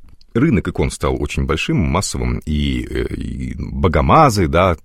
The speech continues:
так называемые, действительно, м, стали очень востребованной профессией. Но это не только к, к иконописи относится, к любой, в общем, к любому ремеслу, которое, как бы, чем больше рынок в восемнадцатом веке, в девятнадцатом вообще глобализация этого рынка происходит постепенно,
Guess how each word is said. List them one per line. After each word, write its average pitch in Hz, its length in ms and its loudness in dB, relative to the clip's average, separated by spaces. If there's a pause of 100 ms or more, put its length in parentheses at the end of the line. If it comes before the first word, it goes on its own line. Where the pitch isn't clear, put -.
так - 200 -8
называемые, 73 600 2
действительно, 80 640 0
м, 60 540 -6
стали 80 360 2
очень 71 240 -2
востребованной 62 480 -2
профессией. 147 440 0
Но 123 140 4
это - 160 0 (300)
не 143 120 2
только - 220 2
к, - 180 0
к - 80 0
иконописи - 460 0
относится, - 400 -4
к - 80 -4
любой, 165 300 4
в - 160 0
общем, - 200 4
к - 60 -6
любому 90 240 2
ремеслу, 101 340 0
которое, - 300 2
как 67 140 -2
бы, 65 80 0
чем 95 180 2
больше 98 240 4
рынок 175 300 2
в 64 80 -4
восемнадцатом 92 480 0
веке, 76 160 -4
в - 20 -4
девятнадцатом 73 600 -2
вообще 101 380 0 (280)
глобализация 90 540 4
этого 78 160 0
рынка 76 160 -2
происходит 76 360 -2
постепенно, - 440 0